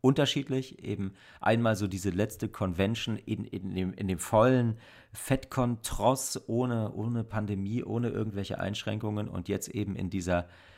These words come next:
dann ja alles in allem doch so ein bisschen reduzierteren Ausgabe, was so,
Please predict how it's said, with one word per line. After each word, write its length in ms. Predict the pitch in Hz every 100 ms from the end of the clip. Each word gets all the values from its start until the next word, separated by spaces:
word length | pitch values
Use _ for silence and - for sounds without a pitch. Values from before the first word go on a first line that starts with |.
| - _ _ - 104
dann 200 | 92 98
ja 180 | 117 101
alles 300 | - 107 113
in 120 | 95
allem 320 | - 104 104 92
doch 180 | 101
so 200 | - 101
ein 200 | - 95
bisschen 600 | 87 107 - 104 95 92 -
reduzierteren 1300 | - 107 98 - - - 123 113 92 92 82 78 - _ -
Ausgabe, 720 | 95 95 - 87 85 82 80
was 180 | 82 -
so, 300 | 87 82